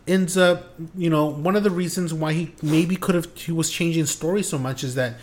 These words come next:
so in Louisiana, if you were, back then, if you had, you know, found out that you took a kid for, for, and you were charged for kidnapping, then you would get a life pris-, a life sentence in prison.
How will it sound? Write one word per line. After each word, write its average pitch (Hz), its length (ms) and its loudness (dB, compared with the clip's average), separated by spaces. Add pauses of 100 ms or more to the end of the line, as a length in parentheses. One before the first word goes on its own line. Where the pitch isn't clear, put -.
(300)
so 180 140 -2
in 196 80 4
Louisiana, 160 800 0 (440)
if 156 240 0
you 196 400 -2 (560)
were, 165 340 4
back 165 280 4
then, 151 320 0 (120)
if 147 120 -4
you 156 100 0
had, 156 160 -2 (520)
you 165 100 -2
know, 127 120 0
found 160 320 0
out 156 80 2
that 151 60 2
you 143 80 -4
took 160 180 -4
a 135 60 -8
kid 143 500 0 (420)
for, 117 720 -4
for, 120 240 -6
and 131 220 -2
you 139 120 0
were 143 100 2
charged 170 260 2
for 139 80 -4
kidnapping, 160 680 -4 (680)
then 147 180 0
you 165 160 0
would 170 180 0
get 156 220 2 (280)
a 135 100 0
life 135 420 -2
pris-, 160 320 0
a 127 140 -4
life 151 260 -4
sentence 156 540 -6
in 127 100 -8
prison. 139 420 -4